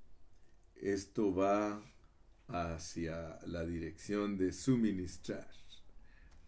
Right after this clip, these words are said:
a la meta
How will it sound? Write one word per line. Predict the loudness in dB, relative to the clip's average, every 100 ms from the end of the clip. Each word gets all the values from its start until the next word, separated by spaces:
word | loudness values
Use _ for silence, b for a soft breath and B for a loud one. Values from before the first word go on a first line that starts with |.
| -8
a | -2 0
la | 0 -2 -6 -10 -14 -16 -20 -20 -20 -20 -12
meta | -2 6 6 6 0 0 -2